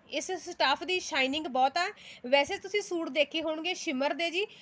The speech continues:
ਸ਼ਿਮਰ ਦੇ ਸੂਟਾਂ ਵਿੱਚ ਇੰਨੀ ਸ਼ਾਈਨਿੰਗ ਨਹੀਂ ਹੁੰਦੀ, ਪਰ ਜਿਹੜਾ ਅਸੀਂ ਸਟੱਫ ਲੈ ਕੇ ਆਏ ਤੁਹਾਡੇ ਵਾਸਤੇ,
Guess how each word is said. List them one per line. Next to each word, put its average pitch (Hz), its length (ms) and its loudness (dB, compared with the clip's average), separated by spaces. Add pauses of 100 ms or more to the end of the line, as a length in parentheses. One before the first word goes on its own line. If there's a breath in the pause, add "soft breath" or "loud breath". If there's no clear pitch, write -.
ਸ਼ਿਮਰ 320 360 0
ਦੇ 440 140 0
ਸੂਟਾਂ 359 320 -2
ਵਿੱਚ 339 160 -4
ਇੰਨੀ 330 200 -2
ਸ਼ਾਈਨਿੰਗ 277 440 -2
ਨਹੀਂ 370 140 -2
ਹੁੰਦੀ, 302 280 -2
ਪਰ 294 200 -2
ਜਿਹੜਾ 277 380 -2
ਅਸੀਂ 320 200 -6
ਸਟੱਫ 269 340 0
ਲੈ 269 180 2
ਕੇ 269 160 -2
ਆਏ 262 120 2
ਤੁਹਾਡੇ 302 320 -2
ਵਾਸਤੇ, 285 360 0